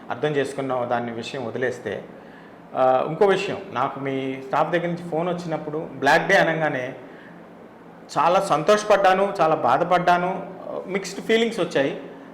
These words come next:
ప్లస్ నాకు మళ్ళీ భయం వేసింది, ఏమైనా ప్రాంక్ కాల్ ఏమో, వ్యాలంటైన్స్ డే ఆడకుండా బ్లాక్ డే అన్నాడు ఆయన అని.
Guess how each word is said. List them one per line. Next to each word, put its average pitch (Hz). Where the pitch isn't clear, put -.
ప్లస్ 285
నాకు 254
మళ్ళీ 226
భయం 196
వేసింది, 190
ఏమైనా 156
ప్రాంక్ 170
కాల్ 185
ఏమో, 165
వ్యాలంటైన్స్ 208
డే 226
ఆడకుండా 202
బ్లాక్ 156
డే 185
అన్నాడు 156
ఆయన 135
అని. 123